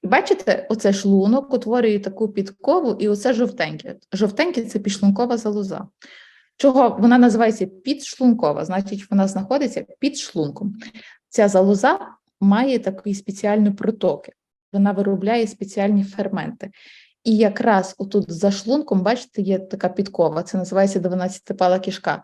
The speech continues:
І ця дванадцятипала кишка має два сосочки. І в ті сосочки скидаються протоки підшлункової залози і протоки з печінки. Оце, бачите, зелене, це жовчний міхур зелений. Чого воно позначається зеленим? Бо жовч, вона, в принципі, жовто-зеленого кольору.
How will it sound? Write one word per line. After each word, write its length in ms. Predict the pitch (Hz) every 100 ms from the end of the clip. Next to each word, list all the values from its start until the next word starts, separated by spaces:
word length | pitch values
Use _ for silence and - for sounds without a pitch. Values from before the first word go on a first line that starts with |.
| - - _ _
І 60 | 196
ця 240 | - 202
дванадцятипала 760 | 180 190 190 - 202 196 180 180
кишка 480 | - 190 302 339 -
має 280 | 196 247 214
два 220 | 170 226
сосочки. 600 | 226 196 185 160 - - _
І 60 | -
в 40 |
ті 200 | - 202
сосочки 500 | 196 190 269 277 202
скидаються 560 | 196 180 170 202 202 196
протоки 560 | - 202 196 180 185
підшлункової 760 | 185 180 - 185 190 285 330 233
залози 480 | 180 165 165 170 165 - - _
і 60 | 202
протоки 680 | - 190 190 269 277 - - _
з 120 | -
печінки. 640 | - 196 185 156 156 196 _ _ _ -
Оце, 220 | 196 190
бачите, 380 | 208 240 277 190
зелене, 540 | 180 170 156 151 151
це 160 | 156 165
жовчний 380 | 170 165 170
міхур 340 | 165 - 277 285
зелений. 600 | 277 254 247 240 226 220 - _
Чого 320 | - 220 226
воно 220 | 220 226
позначається 640 | 220 208 214 220 214 208
зеленим? 520 | 196 226 220 269 226 185
Бо 180 | 175
жовч, 420 | 202 240 370 - -
вона, 200 | 208 202
в 100 | 202
принципі, 440 | 247 240 240 214
жовто-зеленого 840 | 190 233 - 202 196 196 202 190 -
кольору. 380 | - - -